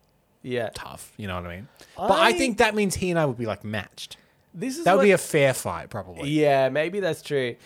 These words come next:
Speaker 1: See, <sighs> part of me thinks that Elon Musk, um, if I, if I punched him,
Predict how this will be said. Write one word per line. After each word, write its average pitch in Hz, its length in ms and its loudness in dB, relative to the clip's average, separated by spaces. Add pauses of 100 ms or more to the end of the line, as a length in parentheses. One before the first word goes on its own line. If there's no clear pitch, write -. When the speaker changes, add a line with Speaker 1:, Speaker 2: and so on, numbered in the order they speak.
(120)
Speaker 1:
See, 190 340 -4 (260)
<sighs> - 260 -18
part 285 240 2
of 339 80 -6
me 277 160 -6
thinks 151 480 -6
that 117 400 -4 (440)
Elon 175 440 0
Musk, 113 500 -8 (880)
um, 120 720 -2 (640)
if 147 220 -6
I, 165 800 -4 (680)
if 160 180 -2
I 180 160 2
punched 143 540 -4
him, 208 300 -6